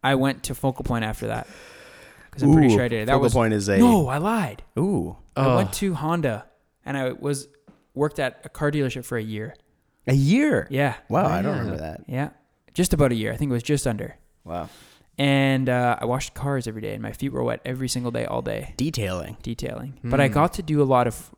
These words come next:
Speaker 1: parts running around, and that was
Speaker 3: Mm-hmm.
Speaker 1: really fun, driving around different shops, delivering parts. That was fun. And I got to work on some vehicles a little bit. That was fun.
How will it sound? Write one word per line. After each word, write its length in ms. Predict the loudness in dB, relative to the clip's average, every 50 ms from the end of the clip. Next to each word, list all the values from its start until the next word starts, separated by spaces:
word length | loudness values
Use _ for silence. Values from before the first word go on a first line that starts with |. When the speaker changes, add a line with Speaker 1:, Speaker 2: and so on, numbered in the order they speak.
| _ _ -2
Speaker 1:
parts 320 | 0 0 -2 -2 -2 -2
running 200 | -2 0 0 -2
around, 380 | -2 -4 -4 -4 -4 -6 -8 -10 -12 _
and 80 | -4 0
that 100 | 2 2
was 100 | 2 2
Speaker 3:
Mm-hmm. 40 | 0
Speaker 1:
really 140 | 0 -2 -2
fun, 200 | -2 -4 -4 -4
driving 280 | -2 0 0 2 2 2
around 140 | 2 0 0
different 260 | -2 -4 -4 -6 -6
shops, 300 | -4 -2 -2 -2 -2 -2
delivering 300 | -4 -4 -4 -4 -6 -4
parts. 480 | -2 -2 0 0 -2 -4 -8 -12 -12 -12 _ _ _ _ -20 -20 _ _ _ -20 -20 -20 _ _
That 120 | 0 0 0
was 140 | 0 0 -2
fun. 340 | -2 -2 -2 -2 -2 -4 -8 -12 -20 _ _ -6
And 140 | -4 -2
I 40 | 0
got 120 | 0 0 -2
to 80 | -2
work 200 | -2 -4 -2 -2
on 100 | -4 -4
some 120 | -4 -4 -4
vehicles 320 | -4 -4 -4 -4 -4 -6
a 40 | -6
little 120 | -6 -4
bit. 200 | -4 -4 -4 -4 -4
That 120 | -4 -4
was 140 | -4 -4 -8
fun. 260 | -12 -16 -18 -20 -20